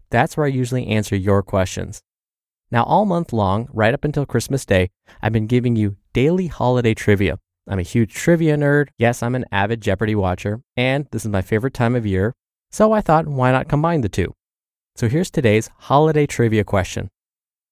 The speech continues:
This European Christmas tradition is usually found on a hearth. Can you guess what it is? It is, of course, the Yule log. The other day, I was watching a holiday baking championship on T V,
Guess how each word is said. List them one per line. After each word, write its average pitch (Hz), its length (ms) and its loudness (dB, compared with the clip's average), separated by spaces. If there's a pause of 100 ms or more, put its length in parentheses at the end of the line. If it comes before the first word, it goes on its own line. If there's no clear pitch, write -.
(180)
This 240 280 2
European 147 560 2
Christmas 107 460 -4
tradition 113 680 0
is 113 220 -2
usually 156 320 0
found 98 500 -2 (140)
on 107 160 2
a 123 60 2
hearth. - 320 0 (600)
Can 92 120 -4
you 92 60 -2
guess 104 200 0
what 113 120 0
it 123 100 2
is? 196 240 -2 (880)
It 127 140 4
is, 147 100 4
of 214 120 -4
course, 117 400 2 (300)
the 156 120 4
Yule 104 360 4
log. 90 340 0 (800)
The 123 100 2
other 120 160 2
day, 113 140 4
I 107 60 4
was 98 180 -2
watching 104 340 -2
a 92 80 -2
holiday 113 500 0
baking 101 480 0
championship 95 760 -4
on 92 140 -4
T 95 160 -4
V, 92 300 -4